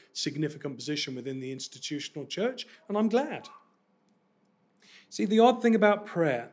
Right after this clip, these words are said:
is it brings peace. It removes the burden of conflict, not only between us and our perceived enemies, or indeed between us and those whom we love most, because I know that those whom we love most can sometimes be the one who hurt us most, and vice versa.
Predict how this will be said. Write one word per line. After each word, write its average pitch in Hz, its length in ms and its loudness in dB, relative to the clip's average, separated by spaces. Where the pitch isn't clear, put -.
is 147 140 -2
it 175 100 4
brings 170 300 0
peace. - 640 -2
It 160 80 -2
removes 196 360 8
the - 100 0
burden 185 380 6
of 165 120 -4
conflict, 190 480 -2
not 185 140 4
only 254 220 6
between 214 420 2
us 190 320 2
and 175 100 0
our 175 120 0
perceived 156 440 0
enemies, 131 540 -4
or 214 180 6
indeed 240 240 4
between 214 340 2
us 196 220 4
and 175 140 -2
those 175 240 2
whom 180 160 -2
we 170 80 0
love 196 340 4
most, 160 260 -4
because 156 200 -8
I 170 80 0
know 196 260 2
that 220 180 -2
those 196 360 0
whom 180 160 -6
we 160 80 0
love 165 280 0
most 151 380 -4
can 156 140 -6
sometimes 180 480 -4
be 156 160 -2
the 143 80 -6
one 147 180 -4
who 139 200 -10
hurt 160 180 -2
us 156 180 -6
most, 120 380 -12
and 131 140 -10
vice 143 280 -2
versa. 135 500 -6